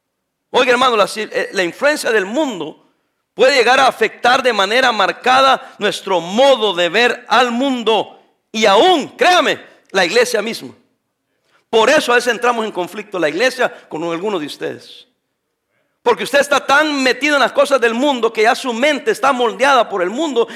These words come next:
Y cuando viene a la iglesia y le hablamos de Dios, usted lo rechaza. Eh,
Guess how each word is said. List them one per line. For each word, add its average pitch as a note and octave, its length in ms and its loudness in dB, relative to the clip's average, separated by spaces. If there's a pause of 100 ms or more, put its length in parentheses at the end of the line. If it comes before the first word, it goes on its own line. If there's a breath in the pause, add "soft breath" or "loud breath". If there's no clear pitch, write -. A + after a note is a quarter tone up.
Y - 60 -2
cuando G#3+ 240 0
viene D4 180 0
a D#4+ 40 2
la D4+ 80 -4
iglesia D4 320 -2
y A#3+ 40 -8
le G#3 60 2
hablamos C#4 300 0
de A#3 120 0
Dios, D4+ 260 2 (120)
usted A#3 220 0
lo B3+ 100 4
rechaza. - 520 -2 (4000)
Eh, - 420 -8